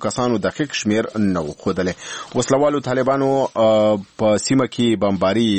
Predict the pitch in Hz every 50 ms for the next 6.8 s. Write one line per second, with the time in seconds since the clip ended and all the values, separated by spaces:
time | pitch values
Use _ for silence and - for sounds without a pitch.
0 | 87 - 92 80 82 82 76 - - - 110 117 139 151 160 165 156 - - 147
1 | 131 110 104 95 95 95 101 101 - 104 90 95 92 - 90 - 85 - 90 82
2 | - 104 95 95 90 87 92 104 120 131 139 143 139 143 151 156 151 135 123 104
3 | 98 98 98 95 87 - - 98 95 95 117 120 120 - - 135 127 127 127 107
4 | 101 - - 104 123 117 98 - - 87 80 - - 78 95 - - 101 82 -
5 | 60 64 64 - - 98 98 - - - - - - - - - - _ - -
6 | - - - - - - - - - - - - 123 139 156